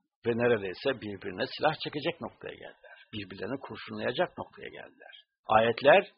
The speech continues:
Müslüman toplumun temellerini bir kez daha tekrar ediyor. Bakın, bir kez daha. Karışan duyguların temel kurallar çerçevesinde silinmesini, tamir edilmesini istiyor.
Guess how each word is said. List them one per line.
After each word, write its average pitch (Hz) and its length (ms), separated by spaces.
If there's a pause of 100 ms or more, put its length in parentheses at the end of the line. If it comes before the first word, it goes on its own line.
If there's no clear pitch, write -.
Müslüman 113 480 (100)
toplumun 123 580
temellerini 120 600
bir 165 120 (100)
kez 113 220
daha 98 180
tekrar 85 380
ediyor. - 340 (1080)
Bakın, - 240 (260)
bir 127 200
kez 87 200
daha. - 180 (260)
Karışan 135 520
duyguların 127 600
temel 120 480
kurallar 120 520
çerçevesinde 113 580 (140)
silinmesini, 101 720 (640)
tamir 107 480
edilmesini 90 420
istiyor. - 360